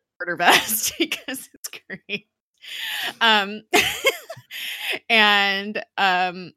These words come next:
Speaker 2: you know, Lincoln's, or Coulson's like, "You know, this is your choice. You don't have to come on the mission, but if you come, like, like, you have to take this risk that you could get blown up by the murder vest." <laughs>
Speaker 1: <laughs> Yeah, nobody's gonna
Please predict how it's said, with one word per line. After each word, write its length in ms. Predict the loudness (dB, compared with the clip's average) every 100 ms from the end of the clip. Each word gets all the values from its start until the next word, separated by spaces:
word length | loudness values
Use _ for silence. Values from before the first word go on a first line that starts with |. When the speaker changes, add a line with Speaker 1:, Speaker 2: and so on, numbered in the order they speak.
| _ _ _ _
Speaker 2:
you 140 | -6 -2
know, 220 | -2 -2 -6
Lincoln's, 480 | -4 -4 -6 -8 -2
or 320 | 0 0 -4 _ -4
Coulson's 280 | -4 -4 -8
like, 120 | -4
"You 80 | -4
know, 80 | -2
this 160 | -4
is 100 | -4
your 100 | -4
choice. 360 | -2 0 0 0
You 60 | -2
don't 140 | -2
have 120 | -4
to 60 | -4
come 140 | -6
on 60 | -6
the 60 | -6
mission, 260 | -8 -8
but 100 | -8
if 100 | -8
you 60 | -8
come, 420 | 2 2 2 -2
like, 100 | -12 -12 -10
like, 240 | -10 -4
you 100 | -2
have 120 | -2
to 60 | -4
take 200 | -8 -6
this 180 | -8 -6
risk 320 | -8 -8 -8
that 160 | -8 -8
you 80 | -6
could 160 | -6
get 240 | -4 -8 -10
blown 260 | -10 -8 -8
up 100 | -8
by 80 | -10
the 80 | -8
murder 240 | -10 -8
vest." 460 | -4 -2 0 0 2
<laughs> 0 |
Speaker 1:
<laughs> 40 |
Yeah, 920 | 0 2 0 2 2 0 -4 -4 -4 -4 -8 -14 -10 4
nobody's 340 | 4 6 2
gonna 200 | 2